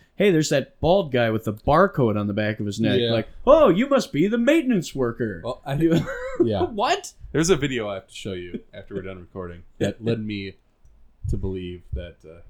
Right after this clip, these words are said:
Speaker 2: the A I might be kind of terrible.
Speaker 1: Yeah.
Speaker 2: But, I mean, you know, you can
Speaker 1: <laughs>
Speaker 2: edit a video to basically show what you wanna show.
Speaker 1: You certainly
Speaker 2: So,
Speaker 1: can.
Speaker 2: and, you know, who knows what difficulty they're on,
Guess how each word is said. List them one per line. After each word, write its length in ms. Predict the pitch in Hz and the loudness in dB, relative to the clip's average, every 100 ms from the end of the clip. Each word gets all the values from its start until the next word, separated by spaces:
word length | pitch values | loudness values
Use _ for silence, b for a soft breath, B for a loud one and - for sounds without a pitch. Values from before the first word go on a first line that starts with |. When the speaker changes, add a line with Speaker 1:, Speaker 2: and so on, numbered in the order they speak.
| - - - - - - - | -20 4 4 4 -6 -16 -18
Speaker 2:
the 120 | - | -14
A 220 | 98 90 | -14 -14
I 40 | 87 | -16
might 180 | 87 | -16
be 100 | - | -16
kind 200 | 87 90 85 | -18 -20 -20
of 80 | - | -20
terrible. 300 | 82 82 80 - | -20 -20 -20 -12
Speaker 1:
Yeah. 460 | 117 104 104 101 104 _ _ _ _ _ - | -10 -8 -10 -10 -12 _ _ _ _ _ 0
Speaker 2:
But, 200 | 127 156 | 0 0
I 60 | |
mean, 240 | 120 95 90 - | -4 -4 -6 -8
you 180 | 120 90 | -4 -4
know, 160 | 87 - | -4 -6
you 120 | - 120 | -4 -2
can 140 | 123 | -2
Speaker 1:
<laughs> 40 | 110 | 0
Speaker 2:
edit 200 | 104 95 | 0 0
a 40 | |
video 440 | 90 95 95 87 - _ _ _ - | -2 -2 -2 -4 -12 _ _ _ -12
to 60 | |
basically 440 | 95 95 - 90 87 | -8 -8 -10 -12 -10
show 240 | - 92 | -6 -4
what 160 | 90 92 | -4 -6
you 100 | 90 | -8
wanna 220 | 87 80 | -10 -14
show. 280 | - 85 78 _ | -16 -16 -16 _
Speaker 1:
You 200 | 139 185 | -6 -6
certainly 600 | 180 - 131 156 160 160 | -6 -8 -8 -10 -10 -12
Speaker 2:
So, 100 | 151 | -10
Speaker 1:
can. 360 | 110 117 117 80 | -10 -8 -10 -10
Speaker 2:
and, 160 | 101 107 - | -12 -12 -12
you 80 | 107 | -14
know, 120 | 92 | -10
who 100 | 101 | -10
knows 160 | 92 | -10
what 140 | 92 - | -14 -12
difficulty 480 | 104 - 107 - 101 | -12 -12 -18 -16 -16
they're 180 | 101 | -14
on, 180 | 101 98 | -16 -18